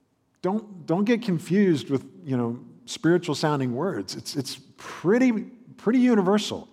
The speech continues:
Everybody wants to be right. Everybody wants to be righteous. That's why we get defensive. That's why we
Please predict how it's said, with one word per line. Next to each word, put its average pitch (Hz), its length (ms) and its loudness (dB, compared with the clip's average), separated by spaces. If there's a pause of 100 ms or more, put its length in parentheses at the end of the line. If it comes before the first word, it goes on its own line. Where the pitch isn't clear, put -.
(120)
Everybody 240 920 4 (320)
wants 208 560 2
to 214 120 2
be 190 140 6
right. 156 640 4
Everybody 240 600 4 (260)
wants 208 500 2
to 226 120 0
be 220 220 4
righteous. 180 760 2
That's 190 220 -2
why 202 260 2
we 262 140 4
get 226 260 2
defensive. 190 760 0
That's 160 280 0
why 226 320 4 (320)
we 208 340 4